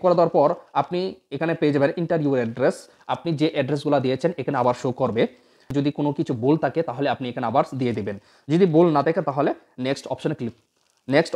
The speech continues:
অপশনে ক্লিক করে দিবেন। তো প্রিয় দর্শক, এখানে যে যে তথ্যগুলা দিয়েছেন আপনি বারবার তথ্যগুলা দেখবেন, চেক করবেন আপনার এখানে সঠিক হয়েছে কিনা। যদি সঠিক না হয় এখান থেকে আবার ব্যাকে গিয়ে ইনফরমেশনগুলা আবার সঠিকভাবে দিবেন।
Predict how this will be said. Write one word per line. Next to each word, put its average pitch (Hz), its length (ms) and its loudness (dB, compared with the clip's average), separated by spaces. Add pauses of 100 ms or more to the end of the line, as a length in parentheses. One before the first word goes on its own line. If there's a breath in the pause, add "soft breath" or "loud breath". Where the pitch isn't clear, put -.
অপশনে 175 280 0
ক্লিক 131 200 -4
করে 117 140 -2
দিবেন। 101 200 -8 (380)
তো 175 100 0
প্রিয় 214 200 6
দর্শক, - 240 -2 (160)
এখানে 202 180 -4 (120)
যে 160 160 2
যে 180 120 0
তথ্যগুলা 156 440 0
দিয়েছেন 135 280 -2 (240)
আপনি 143 160 -10 (160)
বারবার 165 400 4 (340)
তথ্যগুলা 139 600 0 (720 soft breath)
দেখবেন, 156 280 2 (120)
চেক 135 220 0
করবেন 135 220 0 (140)
আপনার 139 240 -6
এখানে 156 240 -4
সঠিক 147 200 -2 (100)
হয়েছে 127 260 -2
কিনা। 113 140 -4 (120)
যদি 170 220 2
সঠিক 156 280 0
না 127 100 0
হয় 160 140 0 (100)
এখান 170 220 0
থেকে 170 140 -2 (140)
আবার 139 160 0 (100)
ব্যাকে 143 320 0
গিয়ে 120 180 0 (760 soft breath)
ইনফরমেশনগুলা 180 640 2 (140)
আবার 139 200 2
সঠিকভাবে 156 480 0
দিবেন। 104 200 -6